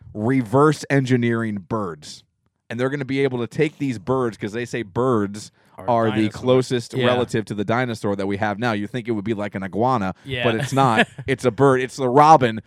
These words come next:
Speaker 1: that's poking for worms
Speaker 2: Yeah.
Speaker 1: right outside your
Speaker 2: That's a
Speaker 1: house.
Speaker 2: T-Rex.
Speaker 1: Eventually, they're gonna make that into a velociraptor
Speaker 2: Yeah.
Speaker 1: that's gonna sneak inside your house. And unless Chris Pratt's in your bedroom, it's gonna eat you.
Speaker 2: Yeah. Can you, like, we're complaining about lanternflies. In five years, when we li-,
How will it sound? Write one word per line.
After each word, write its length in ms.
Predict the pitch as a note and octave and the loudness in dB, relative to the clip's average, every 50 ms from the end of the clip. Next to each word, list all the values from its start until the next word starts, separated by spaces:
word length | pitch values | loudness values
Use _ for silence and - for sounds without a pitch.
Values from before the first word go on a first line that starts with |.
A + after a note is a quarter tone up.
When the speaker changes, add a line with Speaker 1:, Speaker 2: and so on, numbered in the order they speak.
| _ - | _ -2
Speaker 1:
that's 180 | C3 - - - | -2 -2 -2 0
poking 380 | - - - D#3+ - D#3+ C#3+ | 6 6 6 6 6 -2 -6
for 140 | B2 - C3+ | 0 2 2
worms 400 | C3+ D3 D3+ D3 C#3 B2+ B2 D3 | 4 6 4 4 4 2 0 -2
Speaker 2:
Yeah. 240 | D3 C3+ A#2 A2 A2+ | -4 -4 -4 -2 2
Speaker 1:
right 180 | C#3 C#3+ D3+ D#3 | 4 4 6 6
outside 400 | D#3+ D3 C#3 - D#3 C#3+ C#3 C3 | 4 4 4 2 2 0 2 2
your 80 | C3 | 2
Speaker 2:
That's 100 | F3 F3+ D3+ | 4 6 6
a 20 | C#3 | 6
Speaker 1:
house. 80 | C3 | 4
Speaker 2:
T-Rex. 440 | G3 G3 F3+ D#3 C#3+ B2 A#2 - E3 | 2 2 0 0 -2 -4 2 6 6
Speaker 1:
Eventually, 400 | E3 C#3+ E3+ F#3+ G#3 - G#3 F3+ | 6 6 6 2 2 2 0 2
they're 120 | D#3+ E3+ | 2 2
gonna 140 | D#3 E3 D#3 | 2 2 0
make 200 | D3+ D#3+ D#3 C#3 | 0 -2 -2 0
that 140 | - D#3 D3 | 0 0 0
into 180 | C#3+ C#3 C#3 C#3 | 4 6 6 6
a 40 | B2+ | 6
velociraptor 840 | G#2+ C3+ C#3 D3 E3 D#3+ - D3+ C3+ C3+ A2+ G#2+ G#2+ - - A2 G#2+ | 4 2 4 4 4 4 4 2 0 2 2 2 2 0 0 0 0
Speaker 2:
Yeah. 120 | A#2 A2+ G#2 - - _ - | 0 -2 -6 -12 -16 _ 0
Speaker 1:
that's 180 | C#3 C3 - | 0 0 0
gonna 180 | - D#3 C#3+ C3+ | 0 -4 -4 -4
sneak 300 | - - E3 E3 D3 - | -4 -2 -2 -2 0 -2
inside 300 | D3 C3 - C#3+ C#3 C3+ | -4 2 4 2 4 4
your 80 | C3 B2 | 4 4
house. 220 | C#3+ C#3+ C#3 B2+ | 4 4 4 2
And 80 | C3+ C3 | 0 0
unless 220 | B2+ C#3+ E3+ D#3+ | 2 4 2 2
Chris 300 | - - - F#3+ F3+ - | 2 -2 0 0 0 0
Pratt's 320 | - - F#3+ F3+ F3+ - - | 0 2 4 4 4 2 0
in 100 | E3 D3 | -4 -2
your 100 | C3+ C3+ | -2 2
bedroom, 460 | A#2+ E3+ G#3+ F3+ D3 C#3+ C3+ B2+ A#2 - - - - | 4 4 4 6 4 2 2 2 0 -4 -12 -14 -4
it's 180 | - G#3+ G#3 - | -4 -4 -2 0
gonna 180 | - G#3+ F3 E3 | -2 -2 0 0
eat 240 | E3+ E3+ C#3+ - | -4 -6 -6 -6
you. 100 | B2+ G2 - _ _ _ - | -8 -8 -8 _ _ _ -4
Speaker 2:
Yeah. 240 | F#3+ F#3+ D#3 B2+ - _ _ _ _ _ _ _ _ _ _ | 0 0 0 0 -2 _ _ _ _ _ _ _ _ _ _
Can 120 | - G3 G3+ | -8 -8 -6
you, 160 | C4 F4+ D4 | -4 -2 -2
like, 180 | B3 A#3 - - _ _ - | -2 -2 -2 -6 _ _ -6
we're 140 | F#3+ A3+ - | -4 -4 -2
complaining 320 | D4 C#4 A3+ B3+ A#3+ G#3 | -2 -2 0 -2 0 0
about 100 | E3+ B2+ | 0 -2
lanternflies. 760 | A#2 C3+ D#3+ - D3+ D3+ C3 - - G#2+ F#2 E2 D#2+ F#2 - | 0 -2 -2 0 0 -2 -4 -4 -8 -10 -10 -10 -12 -12 -12
In 60 | B2+ | -12
five 320 | B2+ - G#3 G#3+ G3+ F3 | -6 -2 2 2 2 2
years, 160 | F#3 G3 F#3 D#3+ | 2 0 0 0
when 80 | D#3 | -2
we 80 | D3+ C#3+ | -4 -4
li-, 160 | C3+ C#3 C#3 | -2 -4 -6